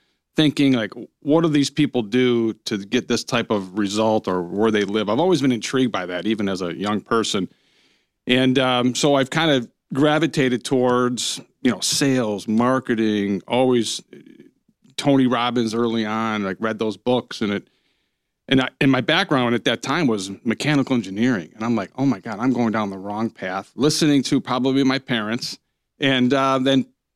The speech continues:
kind of realized, "Okay, I'm gonna pivot and I'm gonna start learning some of this networking and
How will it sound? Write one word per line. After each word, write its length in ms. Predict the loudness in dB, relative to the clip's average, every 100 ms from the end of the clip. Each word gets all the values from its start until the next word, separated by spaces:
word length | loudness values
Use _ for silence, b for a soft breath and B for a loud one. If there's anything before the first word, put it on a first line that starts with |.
| -2
kind 180 | 2
of 80 | 4
realized, 420 | 4 4 2 0
"Okay, 180 | -2 -2
I'm 100 | 2
gonna 160 | 2 0
pivot 480 | 0 0 2 0 0
and 140 | -2
I'm 100 | 0
gonna 100 | 0
start 240 | -2 -2
learning 420 | 2 2 4 2 0
some 260 | 0 0
of 60 | 2
this 460 | 0 -2 -6 -8
networking 840 | -2 -2 0 -2 0 2 2 2 0
and 160 | -4